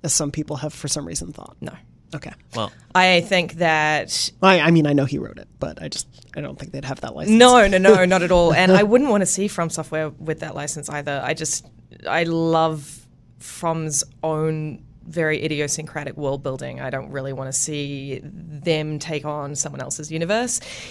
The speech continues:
Speaker 2: Even, like, I'd like to, you know, uh, like, Martin's obvi-, obviously had a hand in this, rumored, um, but I like to think it was very much a collaborative thing.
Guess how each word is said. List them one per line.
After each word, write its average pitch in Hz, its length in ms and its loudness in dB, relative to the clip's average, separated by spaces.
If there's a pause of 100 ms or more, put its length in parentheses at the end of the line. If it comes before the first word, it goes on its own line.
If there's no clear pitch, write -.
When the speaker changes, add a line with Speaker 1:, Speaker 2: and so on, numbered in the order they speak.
Speaker 2:
Even, 226 340 10
like, 196 180 8
I'd 196 160 6
like 190 200 4
to, 190 180 -4
you 202 140 4
know, 151 60 -4 (540)
uh, 185 180 4
like, 180 200 2
Martin's 180 340 2
obvi-, 165 320 -2
obviously 165 380 -2
had 151 180 -4
a 147 40 -4
hand 185 340 0
in 185 120 2
this, 170 420 2 (100)
rumored, 156 400 -4 (460)
um, 165 880 2 (160)
but 151 440 2
I 160 140 0
like 160 200 2
to 156 40 -8
think 156 160 -4
it 156 40 -2
was 139 100 -6
very 143 120 -4
much 135 200 -10
a 156 40 -10
collaborative 87 560 -12
thing. - 300 -14